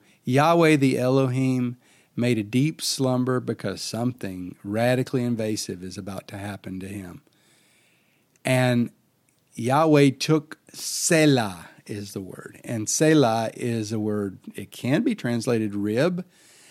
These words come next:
and often it is. It can also be translated side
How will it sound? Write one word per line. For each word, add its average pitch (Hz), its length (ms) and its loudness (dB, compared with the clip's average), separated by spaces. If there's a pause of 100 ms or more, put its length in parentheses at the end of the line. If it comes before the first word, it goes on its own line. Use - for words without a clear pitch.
(140)
and 117 180 -2
often 113 400 -2
it 98 180 -4
is. 123 500 -2
It 123 200 -2
can 113 220 -2
also 202 420 2
be 117 180 0
translated 101 920 -6
side 120 880 -2